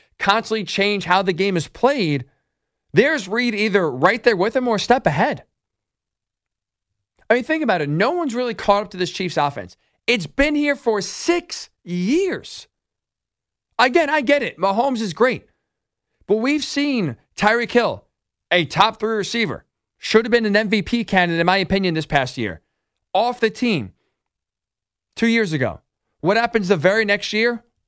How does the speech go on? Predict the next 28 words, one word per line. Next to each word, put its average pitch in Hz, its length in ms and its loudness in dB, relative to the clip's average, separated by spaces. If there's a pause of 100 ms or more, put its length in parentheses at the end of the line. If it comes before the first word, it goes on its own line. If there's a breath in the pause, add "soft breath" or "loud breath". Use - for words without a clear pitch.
Win 170 160 2
a 180 60 2
Super 131 280 -2
Bowl. 85 220 -12 (1120)
You 180 100 0
took 302 240 0
away 262 240 2
one 226 160 -2
of 214 60 -2
the 196 80 4
best 220 280 2
players 240 220 0
in 208 60 -2
the 190 100 2
league, 185 320 -4
period. 226 600 -2 (880)
Still 247 280 0
find 214 220 2
a 202 40 0
way 196 120 0
to 190 60 0
win 175 120 -2
a 160 40 0
Super 127 280 -6
Bowl. - 240 -14 (560)
That's 196 280 2
great 185 220 2
coaching. 147 400 -2